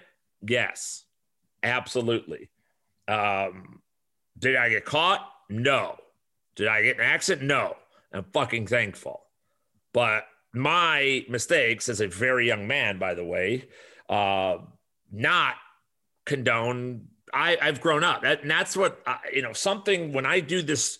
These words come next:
go into preacher mode, you know, you guys, some of you just don't like it. You think I'm talking down to you. You think, I'm not trying to talk down to anybody.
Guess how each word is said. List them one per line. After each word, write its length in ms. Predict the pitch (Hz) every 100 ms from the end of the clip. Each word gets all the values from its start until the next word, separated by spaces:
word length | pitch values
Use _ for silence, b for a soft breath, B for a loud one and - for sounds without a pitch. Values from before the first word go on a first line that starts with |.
| B B
go 180 | 156 156
into 140 | 135
preacher 520 | - - 151 151 170
mode, 500 | 156 151 156 165 160 - b b b b b _ _ _ _ _ _ _ _ 127
you 120 | 143
know, 100 | 143
you 140 | 139
guys, 380 | 139 131 123 123
some 200 | 156 143
of 60 | 139
you 240 | 143 131
just 280 | 113 135 -
don't 160 | 135
like 300 | 123 139 156
it. 80 | 98
You 100 | 87
think 180 | 123 110
I'm 100 | 107
talking 340 | 135 113 85
down 300 | - 131 156
to 60 | 147
you. 100 | 135
You 60 | 120
think, 200 | 131 - - -
I'm 80 | 185
not 180 | 262 294
trying 180 | 190 147
to 60 |
talk 240 | 139 104 -
down 240 | 143 123
to 60 | 87
anybody. 460 | 80 82 73 -